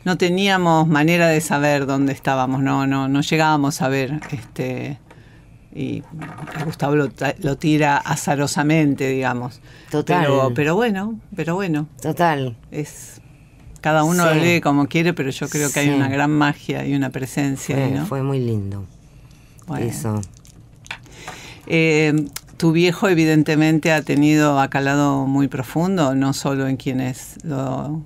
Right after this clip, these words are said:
Speaker 1: lo hemos leído y lo admiramos, este, como escritor, sino s-, obviamente su historia y sus principios en vos, ¿no? Él decía de su padre en un texto y, y a referencia de que,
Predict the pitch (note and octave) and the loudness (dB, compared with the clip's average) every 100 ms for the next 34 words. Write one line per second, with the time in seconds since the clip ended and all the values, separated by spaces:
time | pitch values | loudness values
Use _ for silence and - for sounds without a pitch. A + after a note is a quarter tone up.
0 | - G3 C3+ C3+ C#3 C3+ C3 C#3 D3 C3+ | -12 -8 -4 -2 0 0 0 2 2 0
1 | C3 C3 C3+ C3+ C#3 C3+ - - - - | -2 -2 -2 -2 -2 -4 -8 -18 -20 -20
2 | - - - - - - C3+ - - C3 | -20 -20 -20 -20 -20 -12 -12 -10 -8 -6
3 | B2+ C3 C3 - C#3 D#3 E3+ D3+ C#3+ - | -6 -6 -6 -6 -2 0 0 0 0 -2
4 | - - - - - - C#3 C3+ C#3+ D3 | -10 -18 -20 -20 -6 0 2 4 6 6
5 | C#3 D3 C3 - - - - - - - | 4 0 -4 -10 -20 -20 -20 -20 -20 -16
6 | - D3 - D#3+ D3+ D#3 D3+ D3+ C#3+ C#3 | -6 -6 -2 0 2 2 2 2 2 0
7 | C#3+ C3 - C#3+ D#3 D3 D3 E3 D#3+ D3+ | -2 -4 -6 -6 0 0 2 0 0 -2
8 | - C#3 E3 F3 B2 C3+ C3+ G3 - - | 0 2 4 2 2 0 0 -2 -6 -18
9 | - - - F3 F3+ F#3 D#3+ D3 D3 C#3+ | -20 -20 -4 2 6 6 6 4 2 2
10 | E3+ D#3+ D3+ C3+ C#3+ D#3 D#3+ D#3+ D3 C3+ | 2 2 2 0 -2 0 2 2 4 4
11 | C#3 C#3 D3 D3 - - C3 B2+ - - | 4 4 2 0 -4 -4 -2 -2 -8 -20
12 | - - C3+ C3+ B2+ B2+ B2+ C#3+ C3 C3+ | -16 -8 -4 -2 -2 -4 -4 -2 0 -2
13 | A#2+ C#3+ C#3+ D3+ - C#3 C#3 C3+ B2+ B2+ | -2 2 4 2 2 0 0 -2 -2 -2
14 | B2 B2 C3 | -2 -4 -6